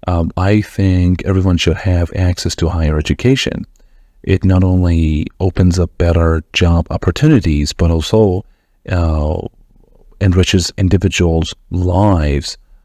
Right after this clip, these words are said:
tremendously. Access to higher education, uh, I'd say, can help bridge the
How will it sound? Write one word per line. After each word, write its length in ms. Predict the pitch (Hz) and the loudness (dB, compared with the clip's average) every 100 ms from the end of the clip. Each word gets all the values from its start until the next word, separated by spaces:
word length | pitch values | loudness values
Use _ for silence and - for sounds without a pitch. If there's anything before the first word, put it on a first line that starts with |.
| _ _ _ - - - - - - | _ _ _ -20 -20 -20 -20 -4 2
tremendously. 720 | 87 95 156 - - - - _ _ _ _ _ _ - 110 | 4 4 2 0 -2 -6 -8 _ _ _ _ _ _ -2 -2
Access 260 | - 117 - | 0 -4 0
to 60 | 101 95 - - - | 2 2 0 -6 -4
higher 240 | 101 107 - 98 | 0 2 0 0
education, 680 | 92 - 120 127 - 87 76 78 - _ _ _ _ - - - 80 | -2 -2 -2 -2 -2 -2 -2 -4 -8 _ _ _ _ -20 -12 -4 -2
uh, 400 | 80 80 78 82 - 92 | 0 0 -2 -4 -4 -2
I'd 160 | 92 - | -2 0
say, 100 | 87 82 - | 0 0 0
can 120 | 85 - 85 | 0 0 0
help 300 | 85 82 - _ _ _ _ - - 87 - 92 | 2 0 -4 _ _ _ _ -16 -10 -10 -6 -2
bridge 400 | 90 98 104 - - 95 | 2 4 2 -2 -8 -4
the 80 | 98 | -4